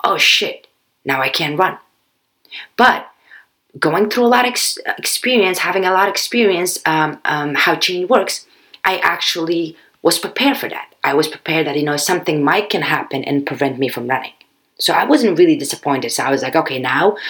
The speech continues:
you have to do more upper body workout versus, like, you know, going running." So you see, when you make a change, things like that matters, because people forget, 'cause we're so busy with our lives, we forget. We always think about the past, or we're so anxious of the future.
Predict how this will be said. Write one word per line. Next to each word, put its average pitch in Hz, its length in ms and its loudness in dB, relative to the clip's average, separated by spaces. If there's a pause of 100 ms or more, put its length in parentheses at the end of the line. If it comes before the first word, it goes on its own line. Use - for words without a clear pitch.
(120)
you 160 80 2
have - 260 0
to 139 120 -8
do 156 220 2
more 151 300 0
upper 180 220 2
body 135 280 2
workout 127 400 -2
versus, 120 340 -2
like, 123 340 -6
you 147 100 0
know, 113 100 -2
going 120 280 -2
running." 120 240 -4 (640)
So - 140 2
you 175 60 2
see, 240 380 -2 (360)
when 175 160 2
you 214 80 6
make 233 180 4
a 208 60 0
change, 202 480 -2
things 226 260 2
like 170 220 -4
that 185 240 0
matters, - 600 -2 (200)
because 160 300 -4
people 220 440 -4
forget, 156 640 -2 (140)
'cause 156 180 0
we're 160 80 4
so 175 240 0
busy 156 300 0
with 131 120 4
our 113 100 -2
lives, 139 460 -2 (300)
we 175 80 2
forget. - 600 0
We 156 120 2
always 180 500 2 (440)
think 190 160 2
about 156 220 0
the - 40 -8
past, 156 520 -2
or 147 100 2
we're 143 100 0
so 143 280 0
anxious 143 540 0
of 143 180 -6
the - 60 -4
future. - 360 0